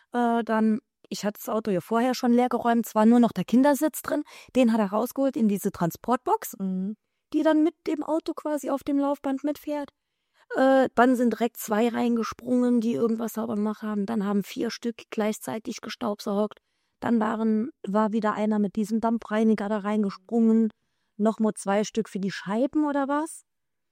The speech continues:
Speaker 1: Und dann nochmal der Letzte, der dann quasi die Teppiche nochmal reingemacht hat scheinbar und noch einmal mit einem trockenen Tuch drin durchgefahren hat, äh, bevor man das Auto holen konnte. Es war enorm.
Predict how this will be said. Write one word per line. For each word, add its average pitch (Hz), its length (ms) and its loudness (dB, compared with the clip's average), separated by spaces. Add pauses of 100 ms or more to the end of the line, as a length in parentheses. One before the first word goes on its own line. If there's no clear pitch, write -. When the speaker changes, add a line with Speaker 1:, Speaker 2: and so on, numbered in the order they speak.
(400)
Speaker 1:
Und 277 180 6
dann 277 180 6
nochmal 269 300 2
der 220 160 4
Letzte, 269 480 4
der 254 200 2
dann 247 400 0
quasi 226 400 -2
die 214 120 -2
Teppiche 285 420 -6
nochmal 277 280 -6
reingemacht 277 580 -6
hat 277 160 -6
scheinbar 269 560 -2
und 233 120 -2
noch 233 140 -2
einmal 240 280 -2
mit 233 60 2
einem 220 120 0
trockenen 233 340 0
Tuch 311 300 -2
drin 302 460 -2
durchgefahren 294 840 -2
hat, 302 240 -2 (600)
äh, 277 180 6
bevor 240 260 0
man 254 140 2
das 359 100 -8
Auto 240 220 -2
holen 247 200 2
konnte. 233 280 -4 (400)
Es - 180 -4
war 147 160 -2
enorm. 143 480 -2